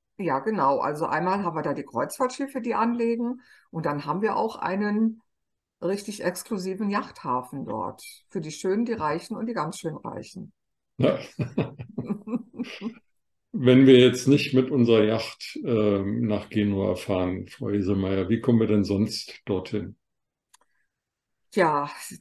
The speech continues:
Speaker 1: direkte Flugverbindungen sind etwas schwierig. Es geht also immer mal wieder über Milano, über Rom und so weiter. Und wenn Sie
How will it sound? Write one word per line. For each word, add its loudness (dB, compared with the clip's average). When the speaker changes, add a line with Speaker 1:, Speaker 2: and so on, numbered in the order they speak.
Speaker 1:
direkte 6
Flugverbindungen 4
sind 2
etwas 2
schwierig. 0
Es -10
geht 2
also 2
immer 4
mal 4
wieder 4
über 2
Milano, 0
über -2
Rom 0
und -4
so -2
weiter. 0
Und 2
wenn 8
Sie 0